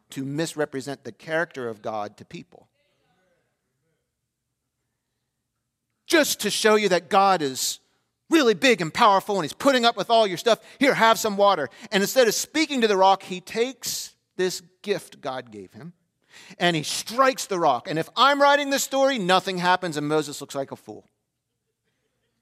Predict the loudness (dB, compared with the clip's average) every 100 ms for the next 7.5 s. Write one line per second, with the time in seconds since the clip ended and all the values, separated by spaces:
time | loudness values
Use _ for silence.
0 | _ _ _ _ _ _ -12 -2 2 4
1 | 4 4 2 0 -8 -10 -12 _ _ _
2 | _ _ _ _ _ _ _ _ _ _
3 | _ _ _ _ _ _ _ _ _ _
4 | _ _ _ _ _ -6 0 0 0 2
5 | 2 2 -4 -6 -6 -6 -4 -4 -4 -6
6 | -6 -4 -4 -8 -12 -10 -8 -8 -8 -10
7 | -10 -12 -16 _